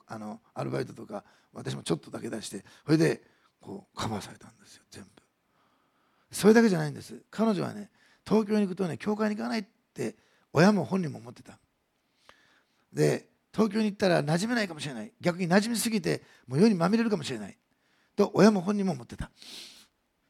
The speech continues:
それでね、三女と毎日乗ったんですよ、決まってから。まず、く-、教会にしっかりつながれますように。教会に友達ができますように。大学でクリスチャンの友達ができますように。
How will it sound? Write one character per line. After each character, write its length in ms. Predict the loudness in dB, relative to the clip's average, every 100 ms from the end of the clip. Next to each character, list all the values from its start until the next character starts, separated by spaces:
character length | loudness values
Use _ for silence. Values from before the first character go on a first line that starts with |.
| _ -20 _ _ _ _ _ _
そ 140 | -10 -6
れ 80 |
で 140 | -4 -2
ね、 260 | -2 -4
三 280 | -4 -4 -6
女 100 | -6
と 100 | -8
毎 260 | -6 2 2
日 200 | 2 -2
乗 80 | -8
っ 40 |
た 180 | -4 -6
ん 100 | -6
で 80 | -10
す 80 |
よ、 80 | -12
決 120 | -12 -16
ま 80 |
っ 20 | -14
て 160 | -10
か 100 | -6
ら。 160 | -6 -8 _ _ _ _ _ _ _
ま 160 | -8 -4
ず、 220 | -4 -6 _ _
く-、 180 | -10 -10 -8
教 160 | -6 -4
会 140 | -4
に 60 | -6
し 60 |
っ 40 | -4
か 100 | -6
り 40 |
つ 60 | -8
な 80 |
が 80 | -10
れ 60 | -10
ま 100 | -10
す 120 | -12
よ 80 | -14
う 20 |
に。 60 | -20 _ _ _ -4
教 160 | -4
会 120 | -2
に 40 | -6
友 160 | -6
達 140 | -8 -8
が 60 |
で 80 | -10
き 60 | -10
ま 80 | -12
す 80 |
よ 80 | -12
う 20 |
に。 60 | -14 _ _ 2
大 160 | 4
学 180 | 4 -4
で 60 | -2
ク 80 |
リ 60 | 0
ス 40 |
チ 40 | 0
ャ 40 |
ン 40 | -4
の 0 |
友 120 | -12
達 180 | -14 -14
が 40 |
で 60 | -12
き 40 |
ま 60 | -10
す 80 |
よ 80 | -10
う 20 |
に。 60 | -12